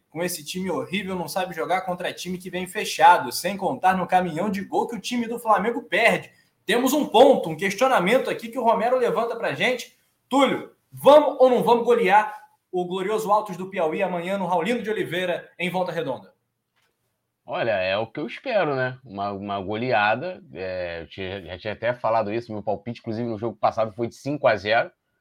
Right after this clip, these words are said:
Speaker 2: Falei, pô, a gente
Speaker 1: Eu
Speaker 2: com
Speaker 1: me lembro.
Speaker 2: sub-vinte, a gente ganha
Speaker 1: Eu me
Speaker 2: do
Speaker 1: lembro.
Speaker 2: Altos, né?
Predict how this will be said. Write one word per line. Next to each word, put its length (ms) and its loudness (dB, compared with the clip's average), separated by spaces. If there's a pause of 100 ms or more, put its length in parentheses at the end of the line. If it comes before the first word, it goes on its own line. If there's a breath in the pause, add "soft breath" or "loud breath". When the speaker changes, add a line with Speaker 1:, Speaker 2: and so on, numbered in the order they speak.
(260)
Speaker 2:
Falei, 160 -12
pô, 160 -4
a 80 -4
gente 240 -10
Speaker 1:
Eu 80 -4
Speaker 2:
com 60 -4
Speaker 1:
me 60 -4
lembro. 200 0
Speaker 2:
sub-vinte, 400 -4 (420)
a 40 -12
gente 280 -6
ganha 420 0
Speaker 1:
Eu 60 2
me 80 -4
Speaker 2:
do 60 0
Speaker 1:
lembro. 140 4
Speaker 2:
Altos, 300 2
né? 200 -8